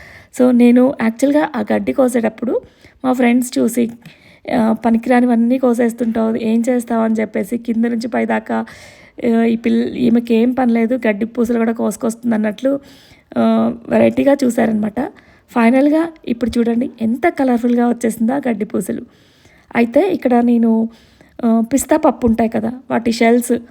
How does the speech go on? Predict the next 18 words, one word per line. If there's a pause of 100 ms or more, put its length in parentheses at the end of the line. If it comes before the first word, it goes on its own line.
(240)
పడేయకుండా
అలానే
ఉంచేసాను,
వాటిని
పెయింట్
వేద్దాం
అనేసి. (380)
అవి
కూడా
అంతే, (100)
చాలా
రోజులు
అయిపోయింది. (540)
ఆ,
ఇక (340)
అవి
కూడా
తీసానన్నమాట.